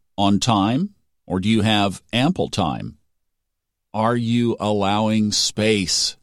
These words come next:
Are you just allowing there to be space?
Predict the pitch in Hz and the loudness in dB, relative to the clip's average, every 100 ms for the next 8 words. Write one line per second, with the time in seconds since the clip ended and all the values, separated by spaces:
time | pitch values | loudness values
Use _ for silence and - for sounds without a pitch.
0 | _ 92 90 101 113 113 - 113 104 104 | _ -8 -4 -2 -2 -2 0 -2 0 2
1 | 123 120 117 104 104 107 - 104 87 101 | 2 4 4 4 2 2 0 -2 0 0
2 | 104 104 - - - _ _ - - 196 | 2 0 -2 -14 -20 _ _ -10 -2 -2
3 | 175 76 - | -2 -4 -6